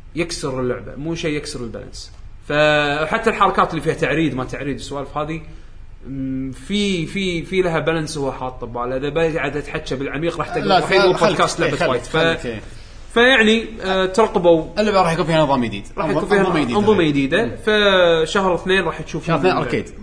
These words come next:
Speaker 1: أركيد.
Speaker 2: بس ما قالوا كونسول متى.
Speaker 1: كونسول مطول. أتوقع إذا نفس، راح يز-، إذا راح يسوي نفس ألعاب تكن، آه، من قبل، راح تشوفها كونسول بعد سنتين.
Speaker 2: ولا؟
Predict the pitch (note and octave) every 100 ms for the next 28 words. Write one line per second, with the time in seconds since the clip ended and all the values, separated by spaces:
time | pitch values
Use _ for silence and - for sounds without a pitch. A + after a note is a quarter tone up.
0 | - D#3 D3 A#2+ G2+ C#3 D#3+ C#3+ A#2+ A2+
1 | A2+ F#2 - D#4+ E4 D#4 A3 G3 G#3+ G#3
2 | D#3 G#2+ - - - - - F#3 F3+ F#3
3 | F#3 G#3 B3+ G3+ F#3+ F#3 G3+ G3 A3 G#3+
4 | G#3 G3 F3 F3+ F#3 F3+ D3 C#3 C3 B2+
5 | B2 A#2+ C3+ D#3+ G3+ A#3+ - - G3+ E3+
6 | D#3+ F3+ E3+ C3+ B2 A#2 A2 - - -
7 | - - - A3+ A#3+ A3 G#2